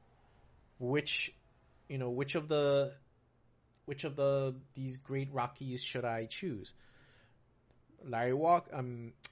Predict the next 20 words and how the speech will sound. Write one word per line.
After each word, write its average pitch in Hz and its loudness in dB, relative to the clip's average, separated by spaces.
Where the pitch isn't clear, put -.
uh, 113 -8
ultimately 165 2
I 147 2
chose 147 0
Larry 143 8
Walker 143 0
because 139 -2
he 202 -2
had 123 -4
one 135 -4
of 147 -2
the 143 -2
most 135 -4
amazing 135 -4
seasons 117 -6
that - -12
you 123 0
would 120 -6
ever 123 -6
see. 107 -6